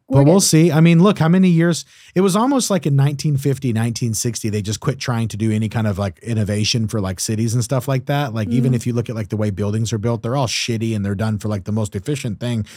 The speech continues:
Speaker 2: rather than, like, any b-, trance of, trace of beauty, you know? Like, but, like, in the nineteen fifties, like, our plumbing and everything is still from that, like, era.
Speaker 1: Yeah.
Speaker 2: When you look at New York City,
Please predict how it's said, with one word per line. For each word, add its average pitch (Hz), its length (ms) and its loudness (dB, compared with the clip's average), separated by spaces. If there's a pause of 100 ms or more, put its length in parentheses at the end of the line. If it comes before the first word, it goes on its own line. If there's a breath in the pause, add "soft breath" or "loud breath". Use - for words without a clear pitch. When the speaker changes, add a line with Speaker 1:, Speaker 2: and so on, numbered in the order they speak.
(140 loud breath)
Speaker 2:
rather 131 220 2
than, 117 160 0
like, 110 180 -4
any 127 320 4
b-, 87 200 -8
trance 120 540 -2
of, 90 260 -4
trace 123 340 0
of 85 160 -4
beauty, 101 260 0
you 123 180 2
know? 123 280 0 (360 loud breath)
Like, 131 280 0
but, 123 120 2
like, 120 140 0
in 120 80 2
the 117 80 4
nineteen 127 380 2
fifties, 127 360 0
like, 104 140 -4
our 78 100 -6
plumbing 156 520 4
and 127 80 4
everything 131 400 2
is 120 120 2
still 175 360 2
from 131 560 0
that, 135 340 -2
like, 117 320 -4 (140)
era. 117 500 0
Speaker 1:
Yeah. 220 280 -2 (100)
Speaker 2:
When 143 120 6
you 175 120 8
look 190 140 4
at 147 60 2
New 156 120 4
York 147 280 4
City, 131 500 0